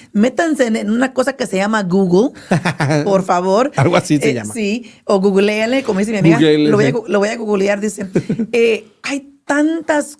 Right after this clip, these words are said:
Speaker 1: cosas aquí en nuestro estado, aquí en Nevada,
Speaker 2: Ujú.
Speaker 1: tantas cosas que tú puedes hacer con tus hijos, con tu pareja, y incluso, incluso, y, ay, de nuevo,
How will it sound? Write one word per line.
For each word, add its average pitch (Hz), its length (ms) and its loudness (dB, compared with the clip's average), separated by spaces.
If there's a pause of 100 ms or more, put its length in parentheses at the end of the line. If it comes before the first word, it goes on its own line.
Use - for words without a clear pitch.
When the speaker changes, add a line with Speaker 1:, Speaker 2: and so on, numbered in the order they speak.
Speaker 1:
cosas 254 500 0 (140)
aquí 190 600 -4 (300)
en 185 160 -4
nuestro 175 240 -4
estado, 196 300 -2
aquí 190 180 -8
en 190 80 -6
Nevada, 180 480 -2
Speaker 2:
Ujú. 123 100 -8 (200)
Speaker 1:
tantas 220 340 -2
cosas 233 320 -4
que 214 80 -8
tú 190 220 -8
puedes 214 260 -2
hacer 190 300 -4
con 202 200 -4
tus 170 240 -8
hijos, 190 540 -4 (200)
con 170 200 -4
tu 151 160 -6
pareja, 185 640 0 (240)
y 233 220 -2
incluso, 254 1000 0 (520)
incluso, 247 800 2 (220)
y, 110 260 -20 (200)
ay, 165 200 0
de 170 140 -4
nuevo, 220 320 -2